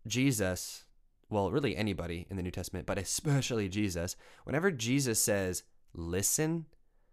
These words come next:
like, it's very important. And then he ends it with, "If, let anyone who has ears to hear, listen," or "Let him hear." And so this whole, uh, parable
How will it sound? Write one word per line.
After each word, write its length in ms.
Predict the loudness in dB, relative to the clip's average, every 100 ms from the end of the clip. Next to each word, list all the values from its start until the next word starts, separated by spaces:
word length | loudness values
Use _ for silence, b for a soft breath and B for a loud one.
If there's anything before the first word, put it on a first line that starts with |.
| _ _ _
like, 300 | 2 2 0 -12 _ _ _
it's 200 | -4 -2
very 640 | -6 -6 2 4 4 4
important. 460 | 0 0 2 0 0
And 80 | 0
then 100 | 0
he 120 | 0
ends 260 | 0 2 4
it 240 | 2 0 -2
with, 240 | -2 -2 -6 -20 -8
"If, 200 | -6 -6 -14 -12 -2
let 260 | 0 0
anyone 520 | 0 4 4 4 4 2
who 240 | 2 2
has 340 | 2 2 0 -2
ears 380 | -2 0 0 -2
to 180 | -6 -6
hear, 500 | -4 -2 0 -2 -6 _ _ _ _ _ _ -10
listen," 640 | -4 -2 -2 -6 -8 -10 -12 -4
or 180 | -4 -2
"Let 260 | -2 -2
him 180 | -4 -8
hear." 440 | -8 -10 -10 -12 -18 -20 _ _ _ _ _ -2
And 180 | 2 4
so 300 | 6 8 6
this 240 | 4 -2
whole, 420 | 0 2 4 4 4
uh, 300 | 2 2 0 -4
parable 560 | 2 4 4 0 -4